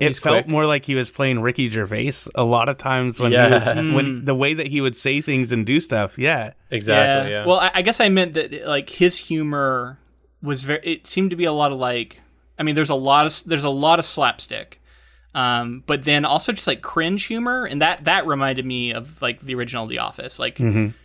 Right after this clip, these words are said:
Speaker 3: so there was a lot of cringe humor and then a lot of slapstick, and not enough of the, like, dr-, like, razor sharp, dry wit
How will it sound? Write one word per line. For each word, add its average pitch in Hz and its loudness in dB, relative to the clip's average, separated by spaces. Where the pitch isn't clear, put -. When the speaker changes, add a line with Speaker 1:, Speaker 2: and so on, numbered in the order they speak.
Speaker 3:
so 151 -2
there 151 -2
was 147 -4
a 160 -2
lot 165 4
of 160 0
cringe 147 -4
humor 139 -2
and 131 -4
then 127 -6
a 127 -6
lot 127 -2
of 123 -10
slapstick, 127 -2
and 139 -4
not 170 4
enough 147 2
of 123 -6
the, 123 -4
like, 117 -4
dr-, 135 -4
like, 131 -2
razor 147 0
sharp, 123 0
dry 120 0
wit 117 -6